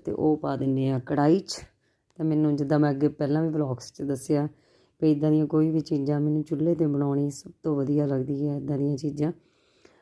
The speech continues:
ਚਾਹੇ ਉਹ ਦਾਲ ਹੋ ਗਈ, ਚਾਹੇ ਸਾਗ ਹੋ ਗਿਆ, ਚਾਹੇ ਖੀਰ ਹੋ ਗਈ, ਚਾਹੇ, ਅ, ਛੋਲੇ ਹੋ ਗਏ ਤੇ ਪਰੌਂਠੇ ਹੋ ਗਏ,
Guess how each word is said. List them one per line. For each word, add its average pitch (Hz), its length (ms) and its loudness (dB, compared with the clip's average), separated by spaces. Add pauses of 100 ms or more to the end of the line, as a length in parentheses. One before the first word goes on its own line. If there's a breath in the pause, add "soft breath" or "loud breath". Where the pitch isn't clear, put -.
(140)
ਚਾਹੇ 135 260 -4
ਉਹ 139 80 2
ਦਾਲ 147 400 2
ਹੋ 151 160 2
ਗਈ, 143 220 -2
ਚਾਹੇ 151 220 -4
ਸਾਗ 139 420 -4
ਹੋ 147 240 0
ਗਿਆ, 147 220 0
ਚਾਹੇ 143 240 -2
ਖੀਰ 160 460 0
ਹੋ 151 200 2
ਗਈ, 151 160 0
ਚਾਹੇ, 156 340 -2 (800 soft breath)
ਅ, 131 680 0
ਛੋਲੇ 156 440 4
ਹੋ 151 180 2
ਗਏ 151 260 0 (1040)
ਤੇ 139 420 -2
ਪਰੌਂਠੇ 156 540 2
ਹੋ 143 220 2
ਗਏ, 143 220 0